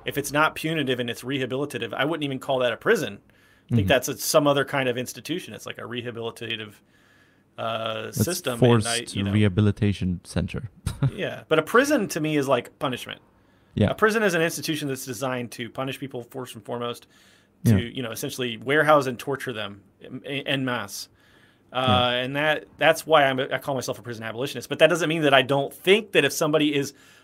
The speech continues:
Speaker 1: for instance, a serial killer or a sexual predator or something like that, like, those people definitely
Speaker 2: Yeah.
Speaker 1: need to be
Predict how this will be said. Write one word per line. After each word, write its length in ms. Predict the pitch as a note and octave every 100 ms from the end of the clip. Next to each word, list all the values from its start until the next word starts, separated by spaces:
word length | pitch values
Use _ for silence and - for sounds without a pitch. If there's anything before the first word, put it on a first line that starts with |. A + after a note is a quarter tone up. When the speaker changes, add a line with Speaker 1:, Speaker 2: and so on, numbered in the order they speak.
| _
Speaker 1:
for 160 | C4
instance, 260 | C#4+ D3 A#2+
a 80 | A#2+
serial 560 | - D3 G#3+ E3 C3
killer 500 | B2 - B2+ C#3 D3+
or 280 | C3 B2 A#2
a 180 | A2+ A2
sexual 760 | - E3 D#3+ - D#3+ D3 C3+
predator 460 | C3 D3+ F3+ B2+ A2
or 60 | A2
something 240 | A2+ A#2+
like 120 | A2+
that, 140 | A#2+ C#3
like, 140 | B2+
those 160 | F#3 F#3+
people 220 | F#3+ D3
definitely 320 | D3 A2 D3
Speaker 2:
Yeah. 60 | C#3
Speaker 1:
need 60 |
to 40 | B2
be 300 | B2 A2+